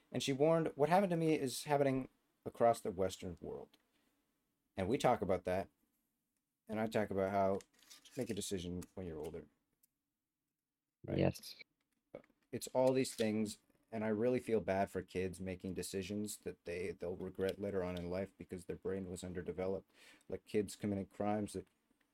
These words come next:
Speaker 1: uh, land them life sentences. These kinds of things that I feel really bad for them because that,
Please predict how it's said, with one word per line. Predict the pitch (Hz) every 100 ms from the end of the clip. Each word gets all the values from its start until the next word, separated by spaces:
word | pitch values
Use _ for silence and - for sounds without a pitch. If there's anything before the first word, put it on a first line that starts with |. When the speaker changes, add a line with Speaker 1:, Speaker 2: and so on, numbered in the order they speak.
| _ _ 104
Speaker 1:
uh, | 95
land | 90 101 104 101
them | 95
life | 98 101 101
sentences. | - 104 104 101 - 80 - - _ _ _ _ _
These | 107 104
kinds | - 110 98
of |
things | - 107 113 98
that | 98 90
I | 98
feel | - 107
really | 95 101 101
bad | 78 107 -
for | -
them | 85 80 - - _ _
because | 101 - 98 95 - - - _ -
that, | 95 113